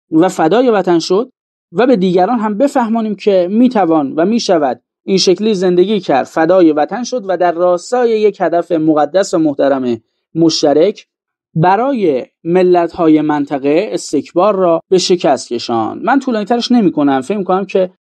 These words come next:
تا همینجا کافی باشه. اگر شما نکته‌ای داشتین، اگر بحثی داشتین،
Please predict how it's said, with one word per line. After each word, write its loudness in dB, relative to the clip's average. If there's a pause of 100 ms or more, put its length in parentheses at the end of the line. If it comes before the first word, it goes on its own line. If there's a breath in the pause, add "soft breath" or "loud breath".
(160)
تا 2
همینجا 2
کافی -4
باشه. 0
اگر 0
شما 2
نکته‌ای 0
داشتین، -2
اگر 0
بحثی -2
داشتین، -6